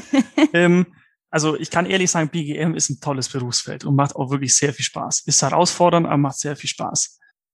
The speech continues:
Speaker 2: Allerdings gibt's auch wirklich Herausforderungen, wo du dir teilweise an den Kopf fassen musst.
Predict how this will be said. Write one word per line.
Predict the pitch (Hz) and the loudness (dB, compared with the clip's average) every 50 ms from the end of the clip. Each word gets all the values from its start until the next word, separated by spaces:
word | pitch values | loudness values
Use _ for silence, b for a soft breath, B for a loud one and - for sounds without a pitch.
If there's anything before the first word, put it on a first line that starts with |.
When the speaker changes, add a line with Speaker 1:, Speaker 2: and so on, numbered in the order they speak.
| _ _ _ _ _ _ _ _ _ _ _ _ - - | _ _ _ _ _ _ _ _ _ _ _ _ -2 2
Speaker 2:
Allerdings | 156 170 170 160 185 190 185 - - - | 4 4 6 6 6 6 6 6 2 0
gibt's | - 190 - - - - | -2 -4 -2 -2 -4 0
auch | 151 143 147 143 120 135 | 0 0 0 0 -2 -2
wirklich | 170 190 190 180 - 151 | -2 0 0 -2 0 0
Herausforderungen, | 147 143 147 165 180 - - - 147 143 139 135 139 160 160 147 | 2 4 4 4 2 0 0 0 0 2 2 2 0 0 0 0
wo | 143 151 | 0 -2
du | 156 156 | -2 -2
dir | 139 143 139 | -4 -4 -4
teilweise | - 156 147 147 151 143 147 | -2 0 0 0 0 0 0
an | 143 | -2
den | 143 127 | -2 -2
Kopf | - 143 139 - - | -4 -6 -8 -8 -8
fassen | - - - - - - - - - | -8 -6 -6 -4 -4 -6 -6 -6 -4
musst. | 247 - - - - - - - - - _ | -4 -2 -2 -2 -2 -2 -4 -6 -8 -12 _